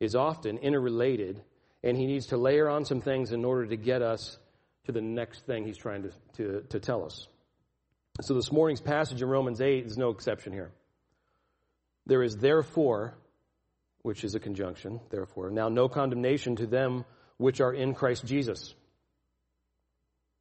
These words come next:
And this conjunction should trigger us to stop,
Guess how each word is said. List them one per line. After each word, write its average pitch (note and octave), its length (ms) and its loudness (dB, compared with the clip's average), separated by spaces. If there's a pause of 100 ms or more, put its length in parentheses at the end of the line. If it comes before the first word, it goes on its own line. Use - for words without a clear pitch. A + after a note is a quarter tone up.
(120)
And B2 80 4
this C3+ 100 2
conjunction C#3 540 2
should A2+ 160 -2
trigger C3 300 2
us A2 140 0
to C3 100 0
stop, D3 680 0